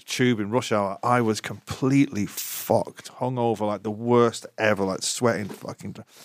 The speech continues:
I got on the tube somewhere, it's quite quiet, and then all of a sudden, everyone in London got on the tube, <laughs> all seven million of 'em, right? <laughs> And I was stood in the thing, and there was, everyone was backed up like this, and there was a guy who was stood in front of me, and he was reading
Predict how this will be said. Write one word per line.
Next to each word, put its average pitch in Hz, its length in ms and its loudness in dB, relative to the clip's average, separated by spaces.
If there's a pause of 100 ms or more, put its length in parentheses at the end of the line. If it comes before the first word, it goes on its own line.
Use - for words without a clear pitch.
(360)
I - 60 -10
got 151 160 2
on 151 80 0
the 143 60 0
tube 147 280 0
somewhere, 117 240 0
it's 101 100 -4
quite - 300 0
quiet, 120 380 4
and 113 120 -4
then 139 120 2
all 156 160 4
of 147 80 0
a 131 40 0
sudden, 120 280 2 (240)
everyone 151 480 6
in 131 80 2
London 123 580 2
got 127 160 6
on 123 200 0
the 113 80 -2
tube, 113 420 -2 (360)
<laughs> - 460 -6
all 127 220 6
seven 120 460 2
million 123 300 4
of 117 140 0
'em, 98 140 -6
right? 98 240 -2 (100)
<laughs> - 280 -4 (180)
And 123 180 2
I 139 100 6
was 120 120 -4
stood 156 320 2
in 131 100 0
the 120 100 -2
thing, 117 380 0 (420)
and 120 160 -2
there 127 100 4
was, 123 280 -2 (220)
everyone 135 280 -4
was 120 100 -8
backed - 360 -8
up 147 140 -8
like 110 160 -6
this, 127 180 -4
and 123 100 0
there 120 80 4
was 117 140 4
a 113 60 6
guy 123 540 2 (420)
who 117 80 -6
was 113 120 -4
stood 131 220 2
in 120 80 -2
front 143 300 -2
of 117 60 -10
me, 104 120 -6
and 104 80 -6
he 110 80 -2
was 107 160 -2
reading 120 600 2